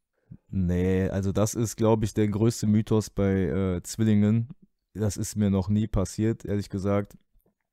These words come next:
Ähm, ja, es geht an einem wahrscheinlich ein bisschen näher, weil wenn Sinan dann Schmerzen hat, dann, sag ich mal, leide ich mit ihm,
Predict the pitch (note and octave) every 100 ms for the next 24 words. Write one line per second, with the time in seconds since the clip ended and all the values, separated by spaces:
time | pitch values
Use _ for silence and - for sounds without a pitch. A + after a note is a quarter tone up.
0 | _ _ - - G2 G2 G2 G2 D2+ -
1 | - _ - C3+ G2+ G2 F#3+ B2 A#2+ G2+
2 | A2+ A#2 G#2+ A2 G#2+ G#2+ A2+ A2+ G2 G#2
3 | A2+ F#2+ F2 E2+ F2 E2 - - - F2+
4 | E2+ - A2+ G#2+ G#2 G2 - G#2 G2+ -
5 | F#2+ D#2+ G2 - G#2 G2 F#2 - G2 G2
6 | G2+ F#2+ F#2+ G2+ G2 F#2 - G2 A#2 -
7 | B2 C3+ D3+